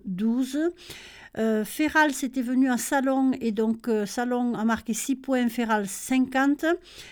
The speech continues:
Villefranche, Lex-, Lescure, euh, vingt-six trente-cinq. Villeneuve, Minervois avec Villegayenc,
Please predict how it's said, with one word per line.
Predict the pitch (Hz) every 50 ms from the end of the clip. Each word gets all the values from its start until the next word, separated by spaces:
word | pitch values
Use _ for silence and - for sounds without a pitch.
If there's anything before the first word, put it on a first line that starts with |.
| - -
Villefranche, | - 196 208 226 311 320 330 294 - - - 294 294 294 285 277 - - 269
Lex-, | 233 226 226 226 254 262 262 - - - - - - -
Lescure, | - 226 247 294 269 - - - - 277 285 285 254 262
euh, | 247 214 202 190 - - - - - -
vingt-six | - 214 208 220 294 311 294 - 302 262 - - 285 277 254 262 - -
trente-cinq. | - - - 202 208 208 - 226 220 - - - 269 285 311 320 320 - 311 277 - -
Villeneuve, | 202 202 214 226 294 330 302 311 320 285 294 320 294 247 254
Minervois | 226 220 240 294 339 339 330 294 262 226 233 254 247 233 220 - -
avec | - 208 202 214 196 185
Villegayenc, | 180 180 202 254 277 233 233 196 208 202 196 202 220 240 277 294 262 -